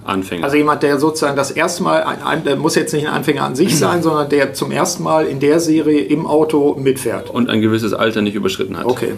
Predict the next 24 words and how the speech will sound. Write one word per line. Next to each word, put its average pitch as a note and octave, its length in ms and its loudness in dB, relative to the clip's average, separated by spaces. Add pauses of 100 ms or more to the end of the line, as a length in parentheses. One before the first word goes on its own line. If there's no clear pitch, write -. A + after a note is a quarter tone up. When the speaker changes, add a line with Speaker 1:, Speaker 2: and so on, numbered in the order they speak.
Speaker 2:
Mhm. D3+ 360 -2
Speaker 1:
So. G2 200 -6 (320)
Ähm, A2 640 2 (640)
das C3+ 180 -2
haben B2 120 2
wir A2+ 80 2
im, G#2+ 300 2
im G2+ 340 -4
Carrera D#3 260 0
Cup D3+ 140 0 (100)
Speaker 2:
Mhm. A3+ 60 -4 (200)
Speaker 1:
gewonnen D3 420 2 (360)
und A2+ 160 0
dann B2 220 2
in A2 260 -2
unserem, G2+ 720 0
in G#2+ 100 -2
unserer G#2+ 220 2
Debütsaison C3+ 680 0 (140)
in A2+ 60 -2
der G2+ 480 0
F G#2+ 180 -8
I A2 100 -2
A, G#2+ 280 0